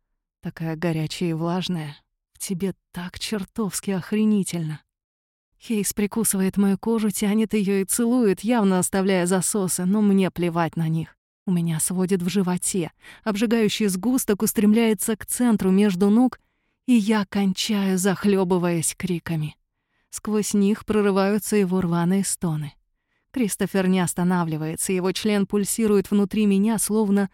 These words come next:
увеличиваясь в размерах. Сквозь пелену звенящего шума я слышу, как Хейс грязно ругается. Он совершает ещё несколько толчков, а затем с громким стоном выскальзывает из меня,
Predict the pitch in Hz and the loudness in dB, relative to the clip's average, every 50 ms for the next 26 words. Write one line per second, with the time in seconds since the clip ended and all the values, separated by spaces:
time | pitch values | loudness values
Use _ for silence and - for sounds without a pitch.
0 | _ _ _ _ - 254 233 196 214 202 196 202 208 - - 208 185 185 190 180 | _ _ _ _ -2 -2 0 0 0 0 0 0 0 -2 -2 -2 0 0 0 0
1 | 175 - - 185 185 180 170 - 190 185 175 160 151 147 - - _ _ _ _ | 0 -2 -2 -2 0 0 0 2 2 2 0 0 -2 -6 -10 -14 _ _ _ _
2 | _ _ _ _ _ _ - - - - - 196 202 202 - - _ - 202 196 | _ _ _ _ _ _ -14 -14 -14 -10 -6 -4 -4 -4 -4 -6 _ -2 -2 0
3 | 196 196 202 220 220 180 208 196 190 202 208 202 - - 208 180 185 180 - - | 2 2 2 2 2 2 4 2 2 2 0 -2 -2 -4 -4 -4 -4 -4 -2 0
4 | 247 247 226 202 190 180 190 180 - - 247 254 240 - 220 202 - 208 185 - | 2 2 2 2 2 0 -2 -2 -2 -2 -2 -2 -2 -2 -4 -6 -6 -6 -8 -8
5 | - - - 233 220 202 175 185 190 226 226 214 190 175 214 208 220 214 208 226 | -8 -6 -2 0 0 0 0 0 0 0 2 2 2 2 2 0 0 0 -2 -2
6 | 196 160 151 - - - 196 - _ _ _ _ _ _ _ _ _ _ _ _ | -2 -4 -6 -6 -8 -10 -10 -10 _ _ _ _ _ _ _ _ _ _ _ _
7 | - 254 226 196 - 220 196 185 - - 196 185 180 - 190 196 185 - - 214 | 0 0 0 2 2 0 0 0 0 0 -2 -2 0 0 0 -2 0 0 0 0
8 | 196 190 180 - - 190 - - 180 - 180 165 170 - - - - 220 214 - | 0 0 0 -2 -4 -6 -6 -4 -4 -4 -4 -4 -4 -6 -8 -4 -4 -4 -4 -4
9 | - _ _ _ _ _ _ _ _ _ _ - 226 196 214 202 - 254 240 220 | -10 _ _ _ _ _ _ _ _ _ _ -2 0 0 0 0 0 2 2 2
10 | 208 - - - 233 247 240 226 - 233 220 214 202 - - - 240 226 226 202 | 0 0 -2 0 2 4 4 4 4 2 2 2 2 0 -2 0 2 2 2 2
11 | 202 190 202 208 - - - 220 202 190 175 208 185 185 185 180 - 190 180 185 | 2 2 0 0 -2 -2 -4 -4 -4 -2 -2 0 0 0 0 0 -2 -2 0 0
12 | 190 190 190 196 196 190 180 156 160 | 2 2 2 2 0 0 -2 -4 -6